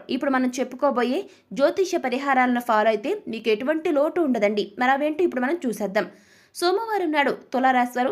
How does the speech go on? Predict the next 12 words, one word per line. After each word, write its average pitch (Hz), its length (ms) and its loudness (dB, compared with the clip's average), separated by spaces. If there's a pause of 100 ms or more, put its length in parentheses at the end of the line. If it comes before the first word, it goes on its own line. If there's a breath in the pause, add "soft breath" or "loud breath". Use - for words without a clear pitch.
శివుణ్ణి 294 320 -2 (140)
ఆరాధించండి. 208 640 -2 (400 loud breath)
శుక్రవారం 359 560 0
నాడు 240 180 2 (200)
లక్ష్మీదేవిని 233 640 -2
పూజించండి. 214 500 0 (260)
ఇలా 359 120 4 (100)
చేయటం 277 280 -4
వలన 240 220 2 (440 loud breath)
మీరు 330 140 2 (120)
అనుకున్న 349 360 2 (100)
పనులన్నీ 247 320 2